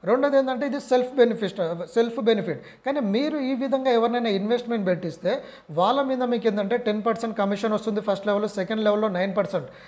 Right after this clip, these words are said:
అంటే మీ అప్లైనర్కి నైన్ పర్సెంట్ వస్తుంది, వాళ్ళ పైన ఉన్న వాళ్ళకి ఎయిట్ పర్సెంట్ వస్తుంది, సెవెన్ పర్సెంట్, అలా మనకు టెన్ లెవెల్స్ వరకు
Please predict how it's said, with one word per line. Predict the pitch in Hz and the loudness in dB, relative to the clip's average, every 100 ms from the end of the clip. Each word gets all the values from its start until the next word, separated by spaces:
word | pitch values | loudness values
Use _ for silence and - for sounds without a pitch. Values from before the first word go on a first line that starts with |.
| - | -10
అంటే | 185 | -2
మీ | 214 202 | 0 2
అప్లైనర్కి | 202 214 214 208 | 2 2 0 -2
నైన్ | 190 202 208 | -2 -2 -2
పర్సెంట్ | 208 208 | -4 -4
వస్తుంది, | 202 208 196 | -6 -2 0
వాళ్ళ | 202 | 0
పైన | 208 208 208 | 2 0 0
ఉన్న | 202 | 0
వాళ్ళకి | 202 196 175 | 0 0 -2
ఎయిట్ | 185 214 | -2 -2
పర్సెంట్ | 196 202 190 | -2 -2 -4
వస్తుంది, | 185 185 214 - - - | -6 -8 -10 -12 -20 -2
సెవెన్ | 202 214 214 | 2 2 2
పర్సెంట్, | 208 220 202 | 0 0 0
అలా | 254 | 0
మనకు | 247 233 247 | 0 -2 -2
టెన్ | - 226 247 | -2 0 2
లెవెల్స్ | 247 226 214 | 2 2 0
వరకు | 196 190 294 | -2 -2 -4